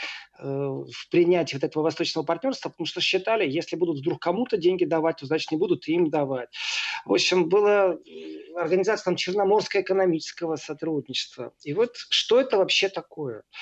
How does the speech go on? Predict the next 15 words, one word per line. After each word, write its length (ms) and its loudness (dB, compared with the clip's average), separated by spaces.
Понимаете, 520 -4
дело 240 0
в 80 -14
том, 160 0
что, 680 2
э, 640 -8
восточное 560 0
партнерство 520 -2
стран 460 0
Е 380 2
С, 120 -8
и 40 -2
вот 160 0
здесь 280 0
я 380 -2